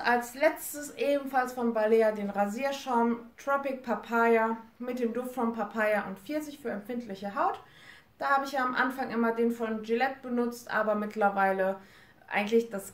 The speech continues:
Gel. Aber mittlerweile ist mir das eigentlich egal, ob das Gel oder Schaum ist. Und da gucke ich immer, was mir so, ähm, an Sorten gefällt. Und aktuell hat mich das angesprochen, deswegen kam das mit. So, das war jetzt auch schon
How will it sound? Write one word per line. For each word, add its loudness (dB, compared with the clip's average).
Gel. 4
Aber 4
mittlerweile 4
ist -6
mir -2
das -2
eigentlich -2
egal, 2
ob -4
das -8
Gel 4
oder 0
Schaum 2
ist. -2
Und -8
da -2
gucke -6
ich -8
immer, -2
was -6
mir -6
so, -10
ähm, 0
an -2
Sorten 0
gefällt. 0
Und -6
aktuell -2
hat -2
mich -6
das -4
angesprochen, -10
deswegen -6
kam -6
das -10
mit. -16
So, -2
das 0
war 0
jetzt -2
auch 0
schon -4